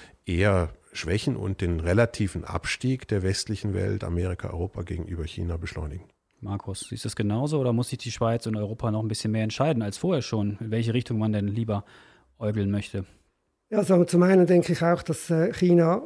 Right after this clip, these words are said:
Speaker 3: trotz vielen, vielen internen Problemen, die auch da bestehen, eher als,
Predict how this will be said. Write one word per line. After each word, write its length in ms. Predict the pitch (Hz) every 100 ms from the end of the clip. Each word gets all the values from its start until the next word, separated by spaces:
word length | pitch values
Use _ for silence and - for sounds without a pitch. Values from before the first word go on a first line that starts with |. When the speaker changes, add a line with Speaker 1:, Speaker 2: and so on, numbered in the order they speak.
| -
Speaker 3:
trotz 380 | 180 196 - -
vielen, 420 | 202 233 226 180
vielen 340 | 175 196 190
internen 540 | 202 190 190 190 196 190
Problemen, 580 | 185 180 180 185 180
die 140 | 160 160
auch 140 | 147
da 180 | - 165
bestehen, 480 | 170 - 160 156 139 - _ _
eher 380 | 196 185 190 - - _ _
als, 320 | 175 - -